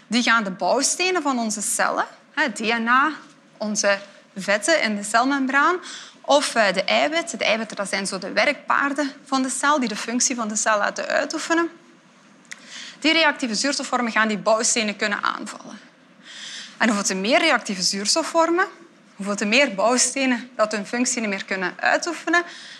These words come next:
en hoeveel te meer dat die cel zelf zijn functie niet meer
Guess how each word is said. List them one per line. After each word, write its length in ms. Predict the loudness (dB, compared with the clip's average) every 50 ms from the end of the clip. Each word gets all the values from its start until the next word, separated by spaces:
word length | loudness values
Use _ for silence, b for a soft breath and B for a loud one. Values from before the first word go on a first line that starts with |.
| B B B
en 140 | B 0 0
hoeveel 200 | 0 0 -2 -2
te 100 | -2 -2
meer 200 | 2 2 2 2
dat 160 | 2 0 -2
die 80 | -2 -2
cel 400 | 0 2 4 4 4 4 2 2
zelf 520 | 2 2 2 4 2 0 -2 -4 -8 -10 -14 -20 -10
zijn 260 | -4 -2 0 0 0
functie 520 | -2 -4 -4 -4 -2 -2 -2 -4 -6 -6 -10 -14 -10 -4
niet 300 | -2 -2 -2 -2 -2 -2
meer 320 | 0 -2 -2 -2 -4